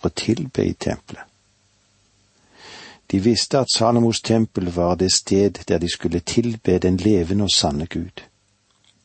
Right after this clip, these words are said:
Og du skal legge merke til at den gamle oversettelsen har en annen ordlyd som skuer fremover, og som vi ikke har i den oversettelsen som vi bruker. I den gamle oversettelsen så står det slik:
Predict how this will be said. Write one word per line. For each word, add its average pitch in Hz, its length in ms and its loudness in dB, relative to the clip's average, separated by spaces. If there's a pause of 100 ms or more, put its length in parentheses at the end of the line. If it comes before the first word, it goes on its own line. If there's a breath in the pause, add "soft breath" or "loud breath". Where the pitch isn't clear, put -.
(720 loud breath)
Og 92 140 -6
du 92 60 0
skal 95 240 0
legge 98 220 0
merke 107 440 0
til 117 240 -4
at 87 140 -2
den 95 160 0
gamle 101 340 0
oversettelsen 113 840 0
har 87 160 0
en 90 160 0
annen 90 280 2
ordlyd 110 560 -2
som 87 220 -2
skuer 87 400 -2
fremover, 104 760 -2 (1000 loud breath)
og 98 100 -2
som 101 160 2
vi 92 80 2
ikke 107 240 -2
har 127 160 2
i 117 60 2
den 98 160 2
oversettelsen 80 680 -2
som 80 240 -2
vi 80 120 -4
bruker. 80 480 -8 (1300 soft breath)
I 104 80 0
den 107 160 4
gamle 107 360 0
oversettelsen 107 880 -2
så - 180 -2
står 76 180 -6
det 76 120 -8
slik: - 420 -6